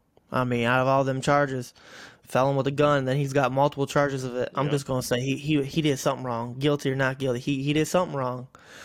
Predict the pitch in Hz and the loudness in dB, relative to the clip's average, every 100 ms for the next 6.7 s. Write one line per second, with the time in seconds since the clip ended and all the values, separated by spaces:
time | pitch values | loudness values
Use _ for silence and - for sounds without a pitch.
0 | - - - 175 170 151 123 107 - _ | -18 -8 -2 -2 0 -2 0 -2 -4 _
1 | _ - - - - _ _ _ - - | _ -20 -20 -20 -20 _ _ _ -20 -8
2 | - 147 156 185 254 233 175 165 147 127 | -4 -4 0 2 2 2 0 -2 0 -2
3 | - _ _ _ _ - _ _ _ _ | -4 _ _ _ _ -20 _ _ _ _
4 | _ _ 190 233 226 240 190 151 165 175 | _ _ -2 2 2 2 2 2 0 0
5 | 143 135 131 - - - 180 156 131 - | -2 -2 -6 -8 -6 -2 2 0 -2 -4
6 | 135 131 - 156 156 - - | -4 -6 -4 0 0 0 -10